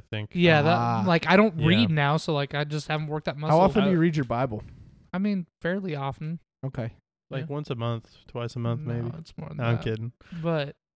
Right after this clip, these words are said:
Speaker 2: uh, oh, shoot. <laughs>
Speaker 3: What?
Speaker 2: You asking me that <laughs> made me remember something. I'm preaching in children's church this week, so
Speaker 3: Do you have a
Speaker 2: I
Speaker 3: sermon?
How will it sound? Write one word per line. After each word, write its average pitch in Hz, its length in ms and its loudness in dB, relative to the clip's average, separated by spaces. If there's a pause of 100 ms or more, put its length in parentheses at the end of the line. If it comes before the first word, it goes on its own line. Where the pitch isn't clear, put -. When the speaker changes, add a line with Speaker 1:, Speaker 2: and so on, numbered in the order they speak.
(140)
Speaker 2:
uh, 160 380 -4 (960)
oh, 196 180 2
shoot. 170 380 0 (280)
<laughs> 165 380 -4 (520)
Speaker 3:
What? 135 240 4
Speaker 2:
You 208 120 4
asking 190 360 2
me 170 80 0
that 175 280 0
<laughs> 196 120 -2
made 180 180 4
me 214 80 4
remember 180 480 0
something. 160 400 -6 (300)
I'm 180 320 -2
preaching 202 340 -2
in 170 120 0
children's 185 380 2
church 165 300 -4
this - 260 -4
week, 190 300 -2
so - 180 -6
Speaker 3:
Do 135 160 4
you 165 120 10
have 175 100 8
a 165 60 6
Speaker 2:
I - 20 6
Speaker 3:
sermon? 180 840 2